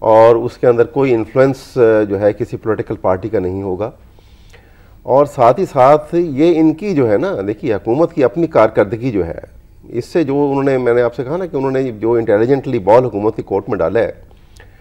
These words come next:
तो हुकूमत को दूसरी तरफ देखिए कि एक दिन पहले वो एमक्यूएम से वो दोबारा से अलायंस कर रहे हैं, बिल्कुल राइट,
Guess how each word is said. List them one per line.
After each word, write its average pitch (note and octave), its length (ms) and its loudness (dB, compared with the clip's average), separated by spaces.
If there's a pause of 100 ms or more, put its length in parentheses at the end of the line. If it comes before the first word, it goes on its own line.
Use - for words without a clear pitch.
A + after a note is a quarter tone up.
(360)
तो D3+ 60 2
हुकूमत C3+ 460 2
को G#3+ 80 -4
दूसरी F3+ 240 -2
तरफ G3 160 2
देखिए F3 320 2
कि F#3 120 0
एक E3 320 4
दिन F#3 120 6
पहले E3+ 300 4
वो D3+ 460 4
एमक्यूएम C#3 440 4
से B2 360 0 (640)
वो A#2 280 6
दोबारा A#2 300 6
से B2+ 100 2
अलायंस A2+ 280 4
कर A#2 160 0
रहे A#2 120 0
हैं, C#3 120 -10 (880)
बिल्कुल F#3 260 2
राइट, G#3 300 4